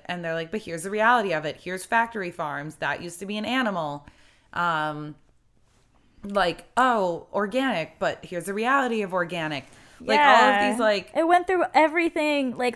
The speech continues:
Speaker 2: all of the reasons to not eat meat, and, like, laid everything out and had, uh, some really good information, and, like,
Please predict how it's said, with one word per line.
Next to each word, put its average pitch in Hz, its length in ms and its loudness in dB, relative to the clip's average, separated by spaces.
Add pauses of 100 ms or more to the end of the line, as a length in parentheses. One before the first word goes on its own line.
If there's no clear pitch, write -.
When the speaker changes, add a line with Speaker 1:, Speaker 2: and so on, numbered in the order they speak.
(140)
Speaker 2:
all 254 220 8
of 269 100 0
the 269 80 2
reasons 233 500 0
to - 140 -2
not 214 360 4
eat 220 220 -4
meat, 202 460 -2 (480)
and, 220 160 2
like, 202 220 0 (140)
laid 208 380 4
everything 226 480 0
out 175 280 2
and 139 140 -2
had, 175 260 -6 (120)
uh, 220 140 -2
some 214 240 -2
really 220 240 0
good 214 140 0
information, 202 920 -4
and, 180 180 -4
like, 160 440 -6